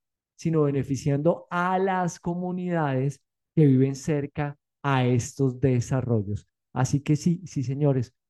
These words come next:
los fondos de inversión están a-, dando, están haciendo, perdón, aportes sostenibles a la República Dominicana y que no necesariamente tienen que ver exclusivamente con la rentabilidad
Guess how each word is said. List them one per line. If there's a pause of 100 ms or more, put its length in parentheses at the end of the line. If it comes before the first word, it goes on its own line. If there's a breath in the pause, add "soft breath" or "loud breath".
los
fondos
de
inversión (280)
están
a-,
dando, (180)
están
haciendo,
perdón, (280)
aportes
sostenibles
a
la
República
Dominicana (320)
y
que
no
necesariamente (300)
tienen
que
ver
exclusivamente (320)
con
la
rentabilidad